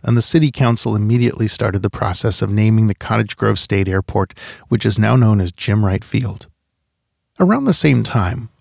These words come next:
a letter arrived to Wright's bereaved family. It was from the Chen family, Ning and Mei Ling and their twelve-year-old son Ian Chen,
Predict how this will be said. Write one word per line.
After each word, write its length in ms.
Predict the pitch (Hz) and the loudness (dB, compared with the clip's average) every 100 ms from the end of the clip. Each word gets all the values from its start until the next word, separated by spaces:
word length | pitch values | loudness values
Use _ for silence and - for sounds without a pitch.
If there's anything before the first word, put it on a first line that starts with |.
| - | -2
a 60 | |
letter 320 | 147 185 196 | 2 4 4
arrived 640 | 175 131 123 117 117 117 - | 4 2 2 2 2 0 -2
to 120 | 113 | 0
Wright's 320 | 98 101 - | 2 0 -2
bereaved 460 | - 98 95 92 - | -4 -2 -2 -4 -6
family. 540 | - 101 101 90 - _ _ _ _ _ | -2 0 0 -2 -8 _ _ _ _ _
It 100 | - | 0
was 180 | 190 180 | 2 2
from 200 | - 160 | 4 4
the 100 | 151 | 4
Chen 440 | 139 - 135 117 107 | 2 0 2 4 2
family, 500 | - - 82 - _ _ _ | -2 -6 -10 -16 _ _ _
Ning 420 | 117 120 147 160 143 | 2 4 6 6 4
and 160 | 110 | 4
Mei 160 | 113 123 | 4 4
Ling 400 | 120 120 120 123 | 4 4 2 0
and 160 | 110 107 | 0 0
their 100 | 101 | 0
twelve-year-old 600 | - 113 117 110 110 104 | 0 0 2 2 2 0
son 240 | 107 107 - | -2 -2 0
Ian 380 | 110 92 95 - | 2 2 -2 -6
Chen, 420 | - 101 90 - | -4 -4 -4 -12